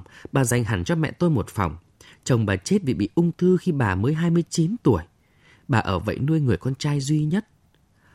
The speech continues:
Vợ chồng người con đang buôn bán ở nước ngoài. Bà sống với một người cháu ở quê lên. Được nhàn nhã, lại không nơm nớp sợ hãi. Mẹ tôi lên cân từng ngày, tôi cũng lớn nhanh từng ngày. Nhưng mẹ nhớ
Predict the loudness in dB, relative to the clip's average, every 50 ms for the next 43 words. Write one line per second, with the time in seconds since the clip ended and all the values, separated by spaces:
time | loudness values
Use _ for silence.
0 | _ _ -8 -6 -6 -6 -6 -4 -2 -2 -2 0 -2 -4 -4 -4 -4 -2 -2 0
1 | -2 -2 -4 -2 0 0 0 2 0 0 0 0 -2 -2 -2 -2 -2 -2 -2 -2
2 | -2 0 0 -2 -4 _ _ _ _ -20 -20 -20 -8 _ -2 0 0 0 0 0
3 | 2 2 2 2 2 0 0 0 0 0 -2 -2 -4 -2 -2 -2 -2 -2 -4 -8
4 | -4 _ 2 4 4 4 4 4 2 2 0 -2 _ _ _ _ _ _ -20 -20
5 | _ _ 0 0 2 2 0 -4 -4 -4 -4 -2 0 0 2 0 0 -2 -2 -2
6 | 0 0 0 -2 -4 -6 _ -16 -20 -14 _ 0 0 0 0 -2 -2 -2 0 2
7 | 2 2 2 2 2 2 2 0 0 -2 -4 -4 -4 -4 -4 -6 -4 -2 -2 -4
8 | -6 -8 _ -20 -20 -20 -4 0 0 0 2 2 2 4 2 0 0 _ 0 0
9 | 0 2 2 2 0 2 2 0 0 0 0 -2 -4 _ _ _ _ _ -20 _
10 | 2 2 2 4 2 2 4 4 4 4 4 4 4 4 2 2 0 0 -2 -2
11 | 0 -2 -4 -6 -6 -8 _ _ _ _ _ _ _ _ _ _ _ _ _ _
12 | _ _ _ _ _ 0 0 2 2 0 -2 -4 -6 -6 -4 -4 -4 -6